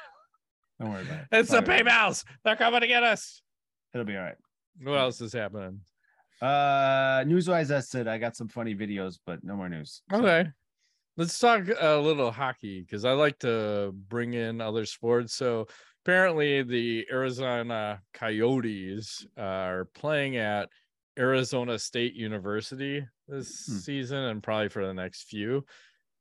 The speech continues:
Speaker 1: Whopping five thousand seats. Typical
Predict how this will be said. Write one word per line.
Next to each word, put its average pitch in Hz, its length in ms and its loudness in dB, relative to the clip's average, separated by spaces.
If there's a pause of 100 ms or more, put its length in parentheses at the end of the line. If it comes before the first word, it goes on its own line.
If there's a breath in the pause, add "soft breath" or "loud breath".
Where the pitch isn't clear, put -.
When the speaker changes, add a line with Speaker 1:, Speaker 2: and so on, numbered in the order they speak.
(240)
Speaker 1:
Whopping 147 800 2
five 143 380 0
thousand 113 440 -2
seats. 104 420 -8
Typical 113 840 0